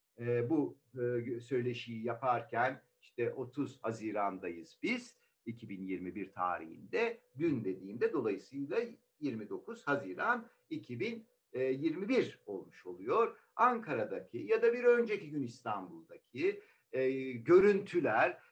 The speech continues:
özgürlüğünden alıkonulan değil mi? Birçok görselle karşılaştık. Bir takım kişiler var. Bir, bu özgürlüğünden alıkoyma meselesi zaten, e, esas olarak son derece hukuk dışı bir şekilde uygulanıyor.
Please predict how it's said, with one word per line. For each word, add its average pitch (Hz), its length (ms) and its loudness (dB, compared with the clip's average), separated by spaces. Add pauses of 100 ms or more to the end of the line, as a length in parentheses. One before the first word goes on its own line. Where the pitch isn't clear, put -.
özgürlüğünden 160 640 0
alıkonulan 175 760 0
değil 240 160 -6
mi? 170 140 -4
Birçok 240 640 0
görselle 165 720 4
karşılaştık. - 720 -10 (200)
Bir - 80 -12
takım 151 240 -2
kişiler 277 420 0
var. 117 320 4 (1200)
Bir, 190 280 4 (140)
bu 127 160 2
özgürlüğünden 147 560 4
alıkoyma 160 880 2
meselesi 135 500 -2
zaten, 143 640 2 (240)
e, 131 80 0 (460)
esas 151 320 -4
olarak 135 520 4
son 214 420 0
derece 196 580 8
hukuk 139 400 0
dışı 120 260 -6
bir 107 60 -6
şekilde 113 420 -6
uygulanıyor. 110 640 0